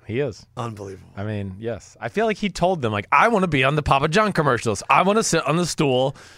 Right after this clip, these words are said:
Speaker 1: and be seen."
Speaker 2: When I am on the highway and I see an advertisement for, like, a lawyer or a law firm, and
Speaker 1: Right.
Speaker 2: the guy's on it, that's a guy that wants to be, oh, you saw my picture on
Speaker 1: Yeah,
Speaker 2: I ninety-five?
Speaker 1: yeah,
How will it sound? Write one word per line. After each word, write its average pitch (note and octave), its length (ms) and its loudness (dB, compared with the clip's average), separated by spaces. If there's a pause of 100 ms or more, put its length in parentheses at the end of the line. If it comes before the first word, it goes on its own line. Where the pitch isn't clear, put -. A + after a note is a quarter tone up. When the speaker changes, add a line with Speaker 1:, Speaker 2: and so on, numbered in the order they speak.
(140)
Speaker 1:
and B2+ 160 0
be E3+ 140 0
seen." F#3+ 340 0
Speaker 2:
When D#3 220 0
I D#3 300 2
am G#3 120 2
on F#3 120 2
the D#3 60 2
highway C3 640 2
and C3 140 -4
I B2 80 -4
see D3 300 -2
an C3+ 80 -4
advertisement C3 840 -2
for, C3 140 -2
like, A#2+ 180 0
a B2+ 80 -2
lawyer B2 400 2
or B2+ 100 0
a A#2 60 2
law A#2+ 240 4
firm, D3 320 0
and A#2+ 120 -2
Speaker 1:
Right. C3 60 2
Speaker 2:
the B2+ 80 0
guy's C3 380 2
on C3+ 220 2
it, F3 160 0 (540)
that's F3 340 2
a G#3+ 60 4
guy D#3+ 380 4
that D3 180 2
wants C#3+ 280 2
to D3 100 -2
be, C3+ 100 -12 (420)
oh, E3 60 2
you E3+ 100 2
saw E3+ 160 4
my D#3 140 2
picture F3 320 2
on F3 40 4
Speaker 1:
Yeah, E3+ 100 6
Speaker 2:
I - 20 6
ninety-five? F3 500 4
Speaker 1:
yeah, - 40 -16